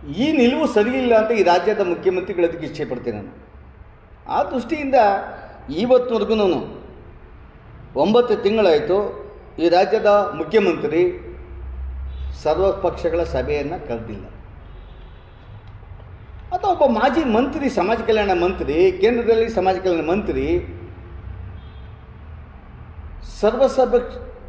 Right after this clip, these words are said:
ಪಕ್ಷಗಳ ಸಭೆಯನ್ನ ಮತ್ತು ಮಾರ್ಗದರ್ಶನ ಪಡಿಬೇಕು ಅಂತೇಳಿ ಆ ಮನಸ್ಥಿತಿಗೆ ರಾಜ್ಯದ ಮುಖ್ಯಮಂತ್ರಿ ಬಂದಿಲ್ಲ. ನಾನು ಒತ್ತಾಯ ಮಾಡ್ತೇನೆ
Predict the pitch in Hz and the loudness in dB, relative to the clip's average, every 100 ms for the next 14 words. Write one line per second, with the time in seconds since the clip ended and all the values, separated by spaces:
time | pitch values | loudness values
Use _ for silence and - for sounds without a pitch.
0 | - 208 233 233 220 208 226 226 214 214 | -4 -2 2 2 2 2 4 4 0 -2
1 | 190 175 208 220 208 190 220 180 - 139 | 0 0 0 0 2 2 2 2 0 -4
2 | 135 135 139 190 - - - - - - | -4 -4 -2 -4 -6 -14 -14 -14 -14 -14
3 | - - - 147 156 196 202 202 185 165 | -12 -10 -2 0 2 0 0 -2 0 2
4 | 151 156 151 135 147 135 117 139 156 156 | 2 0 -6 -4 -2 -2 -2 -2 -2 -2
5 | 185 - - - - - - - - - | -4 -8 -16 -16 -16 -18 -18 -20 -20 -20
6 | - - 131 143 165 151 127 120 127 185 | -20 -18 -4 -2 0 -2 -6 -6 0 2
7 | 170 143 123 139 165 151 - | 2 0 -4 -6 -6 -10 -18